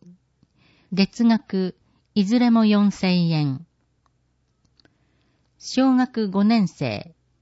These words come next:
英語。土曜十一時十五分から十二時。小学六年生、英語。土曜十時から十時四十五分。いずれも二千円。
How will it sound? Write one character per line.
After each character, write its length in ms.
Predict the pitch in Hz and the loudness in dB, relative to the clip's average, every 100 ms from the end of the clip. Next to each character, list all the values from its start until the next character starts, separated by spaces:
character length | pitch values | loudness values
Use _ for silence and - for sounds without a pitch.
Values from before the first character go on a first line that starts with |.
| _ _ | _ _
英 240 | - 196 190 | -4 -2 0
語。 300 | 170 160 - _ _ _ _ _ _ _ - | -2 -4 -6 _ _ _ _ _ _ _ -6
土 180 | 175 202 | 0 0
曜 340 | 226 226 214 185 | 2 0 -2 -6
十 300 | 170 233 254 | -4 -2 -2
一 240 | 240 247 | -2 -6
時 160 | 170 151 | -6 -4
十 240 | 202 220 | -2 0
五 100 | 175 | -2
分 240 | 147 143 | -2 -4
か 140 | 135 131 | -4 -6
ら 160 | 120 | -8
十 300 | 131 180 185 | -8 -2 -2
二 180 | 175 165 | -2 -4
時。 220 | - - - _ _ _ _ _ _ _ _ _ _ | -6 -14 -18 _ _ _ _ _ _ _ _ _ _
小 260 | - 254 254 | -4 0 2
学 280 | 240 - 214 | 0 -2 -4
六 260 | 214 226 | -4 -2
年 220 | 220 190 | 0 0
生、 420 | 147 - 123 127 - _ _ _ | -4 -10 -10 -12 -18 _ _ _
英 220 | 180 170 | -2 0
語。 280 | 160 147 139 _ _ _ _ _ _ _ | 0 -2 -4 _ _ _ _ _ _ _
土 200 | 180 190 | -2 0
曜 340 | 202 214 208 - | 2 0 -2 -6
十 260 | 180 262 | -4 -2
時 140 | 233 160 | -2 -4
か 140 | 143 | -8
ら 160 | 123 123 | -8 -10
十 280 | 165 226 180 | -2 0 0
時 180 | 139 | -2
四 240 | 165 214 160 | 0 0 0
十 200 | 139 139 | -4 -6
五 140 | 175 | -4
分。 340 | 160 127 117 - _ _ _ _ _ _ _ _ _ _ | -6 -8 -10 -12 _ _ _ _ _ _ _ _ _ _
い 100 | 208 | -4
ず 140 | 214 | -2
れ 140 | 226 214 | 0 0
も 240 | 196 175 | 0 -2
二 120 | 190 170 | -2 -2
千 400 | - 170 156 147 | -2 -2 0 -2
円。 360 | 139 131 156 | -2 -4 -8